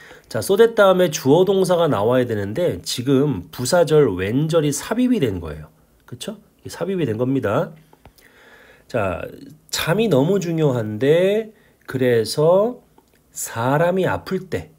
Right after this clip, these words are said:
사람이 아플 때 의사는 종종 말을 하죠. 누구에게?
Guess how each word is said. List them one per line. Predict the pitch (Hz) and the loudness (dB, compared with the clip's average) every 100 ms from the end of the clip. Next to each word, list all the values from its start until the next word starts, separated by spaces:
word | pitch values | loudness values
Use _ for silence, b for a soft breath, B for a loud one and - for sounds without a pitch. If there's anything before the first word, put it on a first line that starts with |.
| _ | _
사람이 | - 110 113 120 127 | -14 -6 -4 -2 -2
아플 | 92 90 113 98 - | -4 -6 -10 -8 -2
때 | 143 180 190 B B B B _ | 2 2 0 B B B B _
의사는 | 117 127 147 165 170 156 143 131 117 117 143 170 196 202 - - | 0 2 2 0 -2 -2 -2 -2 -4 -4 0 0 0 -4 -14 -14
종종 | - 117 120 117 143 127 | -8 -4 -4 -2 -2 -2
말을 | 92 107 139 120 | -2 0 0 -2
하죠. | 92 143 - b b b - | -2 -4 -6 b b b -18
누구에게? | 127 110 117 92 85 | -10 -4 -4 -4 -6